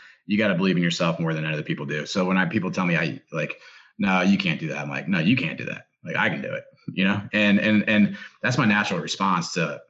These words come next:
whatever it is, just so you know, like, you know, um, and then there's this internal piece of me that just is therefore committed to proving you wrong. So there's gotta be a little bit of that moxie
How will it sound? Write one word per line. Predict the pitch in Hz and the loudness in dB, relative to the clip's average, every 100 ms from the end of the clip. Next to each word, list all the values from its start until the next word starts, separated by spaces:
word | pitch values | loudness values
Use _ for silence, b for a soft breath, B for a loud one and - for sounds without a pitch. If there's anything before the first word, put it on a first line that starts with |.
| _ | _
whatever | - 90 95 104 98 | -4 0 2 2 2
it | 85 | 2
is, | 87 80 | 2 0
just | - 87 - | -2 -2 0
so | |
you | 82 80 | 0 0
know, | 80 78 82 | 0 -4 -4
like, | 82 85 - - | -2 -2 -4 -8
you | 87 95 | -2 0
know, | 87 85 B B B B _ | 0 -2 B B B B _
um, | 85 87 85 82 92 | -2 0 0 0 0
and | 95 | 0
then | 92 87 85 82 | 2 2 2 0
there's | 90 85 | -2 -2
this | 87 - - _ | -4 -6 -12 _
internal | 95 92 - 104 92 | -2 -2 0 0 0
piece | - 82 - | 0 -4 -2
of | |
me | 82 | -4
that | 80 | -4
just | 80 80 - | -4 -4 -4
is | 78 78 - - | -8 -12 -10 -4
therefore | 87 85 78 | -4 -4 -8
committed | 82 82 82 | -4 -2 -2
to | 73 | -4
proving | - 85 80 78 | -6 -4 -2 -4
you | 76 | -6
wrong. | 76 76 67 76 113 - | -6 -8 -8 -8 -12 -12
So | - 98 92 85 B B B - | -2 0 0 -2 B B B -2
there's | 107 | 0
gotta | 98 123 127 | 2 2 4
be | 113 | 4
a | |
little | 101 104 113 110 | 4 6 6 4
bit | 95 98 | 4 2
of | 87 | 0
that | 85 | 0
moxie | 87 87 87 - 113 113 | 0 0 0 2 4 4